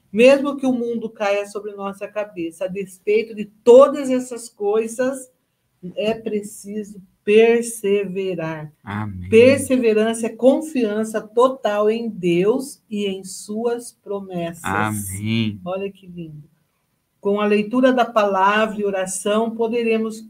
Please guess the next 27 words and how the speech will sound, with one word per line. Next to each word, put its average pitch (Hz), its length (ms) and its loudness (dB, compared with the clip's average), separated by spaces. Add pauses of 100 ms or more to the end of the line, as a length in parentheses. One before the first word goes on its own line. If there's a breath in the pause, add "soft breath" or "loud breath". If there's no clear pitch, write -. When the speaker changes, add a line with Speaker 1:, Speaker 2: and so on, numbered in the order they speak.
Speaker 1:
combater 269 680 4
esse 220 260 -2
esfriamento 196 720 -10
do 190 120 -10
amor. 165 440 -10 (640)
Portanto, 226 720 0
na 190 160 -4
luta 226 440 -2
em 247 100 -4
que 233 100 -10
você 202 360 -8
trava 208 440 2
dentro 208 360 -8
do 196 160 -16
seu 247 300 0
coração, 226 600 -4
persevere, 202 840 -2
afaste-se 196 1300 -4
do 175 220 -10
mundo. 175 460 -10 (380)
Firme-se 269 560 0
nos 240 200 -4
princípios 226 720 -2
de 233 100 -6
Deus 214 380 2
e 220 60 -8
escolha 185 680 -6